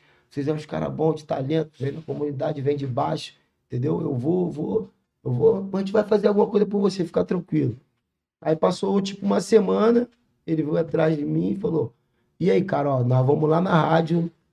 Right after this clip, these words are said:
na rádio imprensa, já ouviu falar no Rony Rap?" Falei,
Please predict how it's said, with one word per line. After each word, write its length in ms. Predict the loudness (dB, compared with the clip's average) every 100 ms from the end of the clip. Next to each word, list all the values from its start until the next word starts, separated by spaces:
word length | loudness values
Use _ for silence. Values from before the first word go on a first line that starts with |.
| _
na 140 | -2 0
rádio 240 | 2 0
imprensa, 640 | -4 0 2 2 2 -4 -4 _ _ _ _ _ _
já 140 | 2 2
ouviu 180 | 4 2
falar 260 | 2 2
no 100 | 4
Rony 220 | 4 4
Rap?" 480 | 6 6 6 2 -6 -8 _ _
Falei, 340 | -4 -2 -2